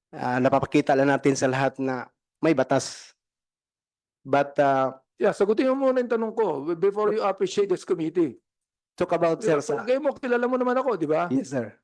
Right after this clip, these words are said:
Speaker 2: Oo. And I'm not going to belabor my time in this committee if I do not believe in this advocacy. Am I right?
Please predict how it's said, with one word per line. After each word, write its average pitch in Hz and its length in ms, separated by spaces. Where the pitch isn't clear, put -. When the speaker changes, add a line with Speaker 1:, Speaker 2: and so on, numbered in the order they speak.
Speaker 2:
Oo. 202 480
And 196 160
I'm 269 160
not 254 240
going 208 480
to 165 400
belabor 208 800
my 170 160
time 180 400
in 165 160
this 180 160
committee 147 560
if - 80
I 214 160
do 262 160
not 240 160
believe 233 400
in 254 160
this 185 160
advocacy. 180 560
Am 160 160
I 220 80
right? 247 280